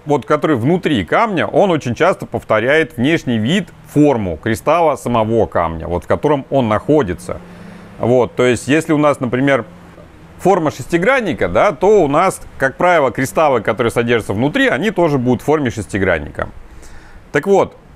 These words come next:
я думаю, что вы уже догадались, что будет. У меня нет картинки, которая после, да. Вот, но вы догадываетесь, что после нагрева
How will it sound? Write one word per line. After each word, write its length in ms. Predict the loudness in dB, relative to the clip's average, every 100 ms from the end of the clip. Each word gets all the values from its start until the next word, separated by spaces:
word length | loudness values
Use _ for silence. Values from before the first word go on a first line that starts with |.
| -20 -4
я 180 | 0 2
думаю, 200 | 2 0
что 120 | 2
вы 100 | 4
уже 120 | 4
догадались, 540 | 2 2 2 2 0 -2
что 180 | -2
будет. 340 | 0 0 0 0
У 60 |
меня 160 | 0 0
нет 200 | 0 0
картинки, 460 | -2 -2 -2 -2 -2
которая 300 | 0 2 0
после, 540 | 2 0 2 0 -2 -6
да. 340 | -2 0 0 -2 -14 -20 -20 -20 -20 -20 -20 -20 -20 -20 -20 -20 -20 -20 -18 -6
Вот, 360 | 0 2 0
но 420 | 0 2 2 0 -4 -18 -20 -20 -20 -20 -20 -20 -14 -2
вы 160 | 0
догадываетесь, 680 | 2 2 2 2 0 -2 -6
что 380 | -4 0 2 0 -6 -20 -20 -20 -2
после 340 | 2 2 2 0
нагрева 760 | 0 0 2 2 2 2 0